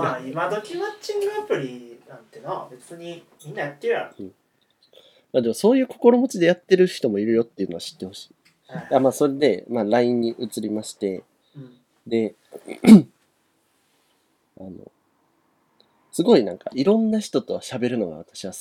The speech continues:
Speaker 2: きみたいな。
Speaker 1: まあ、おるな、たまに。
Speaker 2: うん。そうそ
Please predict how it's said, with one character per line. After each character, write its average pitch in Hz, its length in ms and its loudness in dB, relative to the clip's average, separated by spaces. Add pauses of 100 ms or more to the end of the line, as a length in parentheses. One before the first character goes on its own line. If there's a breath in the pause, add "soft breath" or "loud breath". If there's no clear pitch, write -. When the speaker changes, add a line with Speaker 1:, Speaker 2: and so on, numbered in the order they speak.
Speaker 2:
き - 100 -12
み - 80 -18
た - 140 -20
い 64 40 -18
な。 - 60 -20 (760)
Speaker 1:
ま - 80 -20
あ、 - 60 -12
お 170 80 -4
る 160 120 -4
な、 - 180 -4
た 120 140 -16
ま 117 120 -16
に。 - 80 -14
Speaker 2:
う - 40 -18
ん。 - 20 -20 (720)
そ - 80 -14
う 80 60 -12
そ - 120 -20